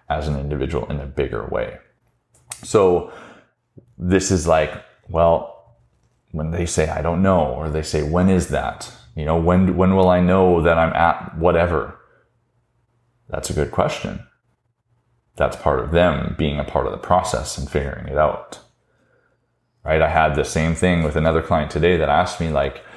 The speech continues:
"How should I go about this piece? Like, what, what does it mean to just, like, you know, I,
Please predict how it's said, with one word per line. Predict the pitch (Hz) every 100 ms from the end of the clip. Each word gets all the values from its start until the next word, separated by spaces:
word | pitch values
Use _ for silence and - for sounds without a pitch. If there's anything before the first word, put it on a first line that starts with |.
| - -
"How | - 85 90
should | 87 92
I | 85
go | 80 80
about | 80 131
this | - 76
piece? | - - -
Like, | 71
what, | 80 76 - - - - - -
what | 80
does | 90
it | 87
mean | 78 90 87
to | 76
just, | 76 -
like, | 69 65 - - _ - - _ _ -
you | 73
know, | 78 76 58 _ _ _
I, | -